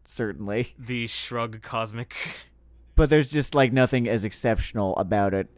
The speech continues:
Speaker 1: as there is about all the other ones. You know, like, the, the great chemistry present in, you know, Emi's route,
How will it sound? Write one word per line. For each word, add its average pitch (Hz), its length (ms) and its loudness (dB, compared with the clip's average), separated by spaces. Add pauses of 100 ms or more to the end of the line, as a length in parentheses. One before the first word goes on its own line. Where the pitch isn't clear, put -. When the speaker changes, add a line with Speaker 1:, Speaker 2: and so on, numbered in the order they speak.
Speaker 1:
as 110 220 2
there 107 160 2
is 104 180 0
about 101 300 0
all 101 180 0
the 101 180 -2
other 98 180 0
ones. 90 380 -6
You 113 60 -2
know, 107 140 0
like, 104 180 -2
the, 127 140 2
the 120 160 -2
great 131 320 2
chemistry 123 640 0
present 117 720 -2
in, 110 380 -4
you 107 80 -2
know, 104 100 0
Emi's 120 480 -2
route, 120 400 2